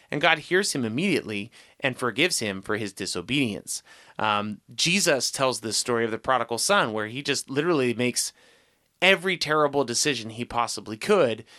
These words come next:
and almost on a dime, turns around and returns to the Father, and the Father runs out to embrace him because the Father loves him. Like, God loves us and will forgive us. So please,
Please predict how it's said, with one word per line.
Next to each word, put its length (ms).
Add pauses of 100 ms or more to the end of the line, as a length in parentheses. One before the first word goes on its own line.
(320)
and 360
almost 540
on 160
a 100
dime, 680 (360)
turns 360
around 400
and 160
returns 380
to 80
the 60
Father, 340
and 160
the 60
Father 300
runs 480
out 280
to 120
embrace 440
him 160
because 260
the 100
Father 360
loves 400
him. 260
Like, 260 (440)
God 400
loves 500
us 420 (220)
and 200
will 180
forgive 560
us. 180
So 180
please, 720